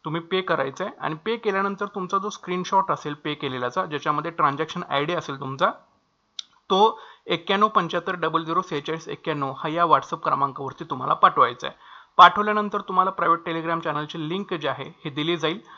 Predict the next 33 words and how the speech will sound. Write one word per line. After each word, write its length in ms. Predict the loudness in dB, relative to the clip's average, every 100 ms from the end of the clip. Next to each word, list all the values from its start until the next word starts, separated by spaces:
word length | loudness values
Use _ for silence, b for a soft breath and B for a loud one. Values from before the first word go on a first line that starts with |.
| B -2
आणि 200 | 0 0
त्याच्यानंतर 600 | -2 -2 -2 -2 -2 -4
तुम्ही 340 | -2 -4 -4 0
त्या 160 | 0
चा-, 380 | 0 0 2 2 -2
लिंकवरती 440 | -4 -2 0 0 0
क्लिक 300 | -6 -8 -4
करून 180 | -4 -4
तुम्ही 280 | -4 -6
प्रायव्हेट 420 | -2 -2 0 -2 -4
Telegram 320 | -4 -4 -4
चॅनल 260 | -2 -2
तुम्ही 420 | -4 -6 -6 -8 -2
जॉईन 200 | -2 -2
करू 240 | -6 -8
शकता 380 | -8 -10 -4 -4 -4 B B -2
आणि 160 | -2
तिथे 160 | -2 -6
सगळ्या 300 | -4 -4 -4
पीडीएफ 360 | -4 -4 -4 0
अव्हेलेबल 440 | 2 2 0 -4
करून 300 | -4 -4 -4
दिलेल्या 300 | -4 -2 -4
आहेत. 120 | -6
तिथून 200 | -10 -10
तुम्ही 240 | -10 -8 -4
जाऊन 160 | -4
पीडीएफ 340 | -4 -4 -4 0
डाउनलोड 300 | 2 2 0
करून 280 | -2 -4
डायरेक्टली 340 | -4 -4 -4 -6
प्रिंट 300 | -4 -4 -2
करून 260 | 0 0